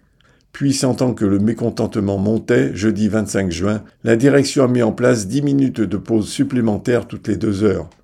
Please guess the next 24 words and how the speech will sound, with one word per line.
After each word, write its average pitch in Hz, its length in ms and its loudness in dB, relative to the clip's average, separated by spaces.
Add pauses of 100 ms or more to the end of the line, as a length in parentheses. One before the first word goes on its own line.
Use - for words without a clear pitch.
(340)
Le 107 140 0
lendemain, 117 560 4
c'était 120 380 -2
encore 104 300 0
dix 127 160 0
minutes 127 340 2
de 104 80 2
plus 113 340 -6
par 98 240 -2
heure, 110 300 2 (220)
et 117 120 4
les 120 120 4
travailleurs 123 540 6
ont 110 60 4
été 107 320 0
libérés 107 600 0
une 131 160 4
heure 104 140 0
quinze 120 300 0
avant 101 200 0
la 92 120 0
fin 104 160 -4
de 98 120 0
poste. 90 420 -6